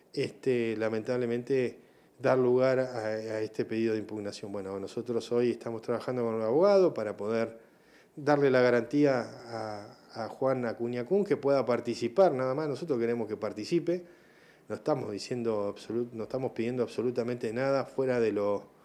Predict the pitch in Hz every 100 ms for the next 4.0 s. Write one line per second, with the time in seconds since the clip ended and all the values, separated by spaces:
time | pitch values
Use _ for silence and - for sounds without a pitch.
0 | - - _ - 135 120 123 127 151 151
1 | 143 123 120 117 120 185 196 165 123 117
2 | 110 110 131 139 127 120 113 104 107 151
3 | 160 131 113 - 127 120 - 156 170 180